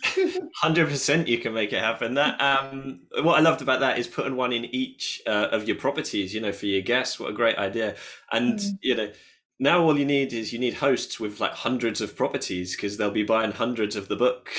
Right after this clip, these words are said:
Speaker 2: <laughs>
Speaker 1: Yeah, that's right.
Speaker 2: <laughs> Um, but yeah, that sounds like a really good idea.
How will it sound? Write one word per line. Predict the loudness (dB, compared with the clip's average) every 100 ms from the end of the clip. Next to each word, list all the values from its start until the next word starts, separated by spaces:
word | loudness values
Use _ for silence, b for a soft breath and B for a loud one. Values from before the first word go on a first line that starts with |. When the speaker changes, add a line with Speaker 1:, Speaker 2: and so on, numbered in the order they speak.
| -6 -2
Speaker 2:
<laughs> | -2 -4 -6 0
Speaker 1:
Yeah, | 2 2 2
that's | 0 2
right. | 4 4 4 0 0
Speaker 2:
<laughs> | 0 0 0 -2 -2 -4 -4 -2
Um, | 2 4 2 0 2
but | 4
yeah, | 6 4 4
that | 2 2
sounds | 0 0
like | 0
a | 0
really | -2 -2
good | 0
idea. | 0 0 0